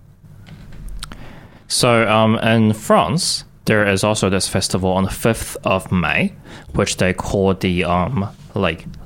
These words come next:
living longer kind of festival, and which is also, like, a seniors festival. In this festival, there is a very traditional event where the, um,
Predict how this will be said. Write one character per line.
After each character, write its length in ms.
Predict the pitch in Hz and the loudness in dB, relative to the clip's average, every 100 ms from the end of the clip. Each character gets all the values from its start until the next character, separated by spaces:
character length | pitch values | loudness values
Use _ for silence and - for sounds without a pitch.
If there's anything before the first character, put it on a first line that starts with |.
| - | -2
living 420 | 107 101 95 92 | 0 2 2 2
longer 360 | 95 95 92 90 | 4 2 2 0
kind 140 | - | 0
of 80 | 87 | -2
festival, 520 | - 82 - 85 85 | -2 -4 -2 -2 0
and 260 | 90 87 87 - - | 0 -2 -4 -10 -8
which 320 | 104 98 - | -2 0 0
is 140 | 92 | 0
also, 300 | 92 92 95 | 0 0 0
like, 160 | 87 85 | 0 -2
a 40 | |
seniors 400 | 90 92 85 82 | -2 0 0 0
festival. 520 | - 90 - 87 78 - - - - - - - | -2 -2 -2 -2 -4 -8 -14 -18 -18 -20 -8 0
In 180 | 170 | 2
this 180 | 180 208 | 4 2
festival, 440 | 190 165 - 110 107 | 0 0 2 2 4
there 140 | 107 | 4
is 80 | 104 | 2
a 60 | |
very 200 | 98 104 | 2 2
traditional 560 | 104 104 104 - 101 92 | 2 0 0 2 2 2
event 400 | 90 107 95 107 | 2 2 2 2
where 240 | 92 92 | 2 2
the, 320 | 90 - 90 85 | 2 0 0 0
um, 440 | 85 85 85 87 | 0 0 0 -2